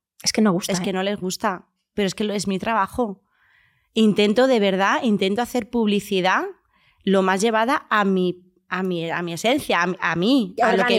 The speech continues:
Speaker 2: viene
Speaker 1: que no se
Speaker 2: siendo
Speaker 1: note que es publi.
Speaker 2: mi contenido, pero muchas veces las empresas, las, las marcas te dicen, "Es que no queremos esto", entonces te lo tiran para atrás,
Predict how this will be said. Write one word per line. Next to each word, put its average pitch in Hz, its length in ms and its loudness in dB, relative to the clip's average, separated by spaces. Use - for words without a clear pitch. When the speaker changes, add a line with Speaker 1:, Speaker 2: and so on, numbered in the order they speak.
Speaker 2:
viene 214 80 2
Speaker 1:
que 214 80 2
no 233 60 4
se 226 80 4
Speaker 2:
siendo 240 200 2
Speaker 1:
note 269 140 0
que 240 60 0
es 226 100 -2
publi. 185 340 4
Speaker 2:
mi 233 120 2
contenido, 214 680 -2
pero 185 160 -4
muchas 202 320 -4
veces 240 220 -4
las 226 200 -4
empresas, 214 600 -2
las, 160 260 -4
las 160 220 -8
marcas 196 400 -2
te 208 80 -6
dicen, 175 300 -4
"Es 170 120 -8
que 220 160 -4
no 202 220 -2
queremos 180 340 -6
esto", 208 380 -4
entonces 190 320 -8
te 196 80 -8
lo 185 100 -4
tiran 180 220 -6
para 170 140 -4
atrás, 214 380 -4